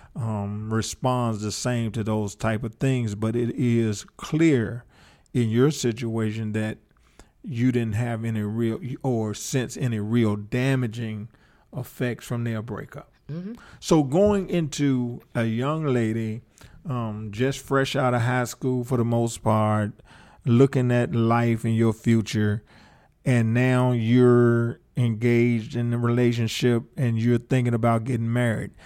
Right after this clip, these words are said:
Speaker 1: Did you remember or think about or consider that this could ever be a possibility in your own relationship, or did it never cross your mind?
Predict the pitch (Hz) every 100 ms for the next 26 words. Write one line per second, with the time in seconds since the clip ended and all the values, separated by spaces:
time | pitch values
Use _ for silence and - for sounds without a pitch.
0 | - - - 143 131 113 127 160 185 185
1 | 180 165 127 - _ _ 123 120 113 123
2 | 147 151 139 135 113 - 147 139 131 135
3 | 135 131 - 123 113 127 113 - - 160
4 | 170 180 175 _ _ _ - _ - 123
5 | 113 107 - _ _ _ _ _ 147 123
6 | 110 120 143 - - - 135 - 143 143
7 | 135 131 120 107 139 135 - 117 123 123
8 | 117 117 123 117 113 - 131 143 147 147
9 | 139 139 147 135 143 - 151 147 - -
10 | - - - _ - 131 127 120 113 123
11 | 107 - 123 131 123 117 110 131 120 110
12 | 123 117 120 120 110 -